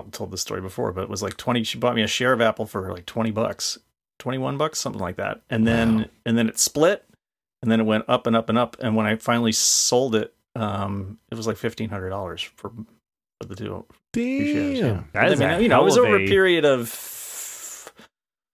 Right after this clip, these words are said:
Speaker 1: well, it was like
Speaker 3: That's
Speaker 1: ten,
Speaker 3: still
Speaker 1: it was only, like, ten years, probably.
Speaker 3: It's still a pretty big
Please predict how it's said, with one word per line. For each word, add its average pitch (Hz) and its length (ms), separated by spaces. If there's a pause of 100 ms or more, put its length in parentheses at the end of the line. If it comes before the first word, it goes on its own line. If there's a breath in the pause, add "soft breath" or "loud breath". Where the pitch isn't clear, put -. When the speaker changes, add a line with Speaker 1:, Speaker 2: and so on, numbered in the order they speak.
(340)
Speaker 1:
well, 240 100
it - 80
was - 160
like 143 140
Speaker 3:
That's 151 160
Speaker 1:
ten, 190 80
Speaker 3:
still 208 120
Speaker 1:
it - 40
was 123 120
only, 247 180
like, 127 180
ten 131 280
years, 151 380
probably. 151 260
Speaker 3:
It's 190 80
still 208 140
a 175 60
pretty 143 260
big 107 360